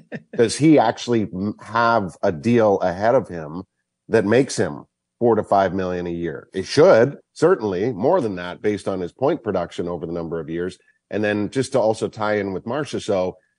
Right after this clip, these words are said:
Speaker 2: maybe the benchmark gets set here for him if he doesn't end up staying in Vegas,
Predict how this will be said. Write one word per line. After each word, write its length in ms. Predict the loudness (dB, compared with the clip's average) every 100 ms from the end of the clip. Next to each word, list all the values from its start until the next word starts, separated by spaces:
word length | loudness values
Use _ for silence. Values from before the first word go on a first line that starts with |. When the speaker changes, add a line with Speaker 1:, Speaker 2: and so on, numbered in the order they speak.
| _ _
Speaker 2:
maybe 460 | -6 0 2 4 2
the 120 | -2
benchmark 600 | -2 -2 -4 -6 -6 -6
gets 240 | -6 -6 -6
set 320 | -4 -4 -4
here 420 | -10 -4 -2 -2
for 220 | -4 -8 -6
him 360 | -4 -4 -4 -8 _ -4
if 280 | -4 -2
he 140 | -4 -4
doesn't 380 | -4 -4 -6 -6
end 140 | -6
up 180 | -6 -10 _
staying 320 | -6 -4 -2
in 100 | -4
Vegas, 400 | 0 2 2 -2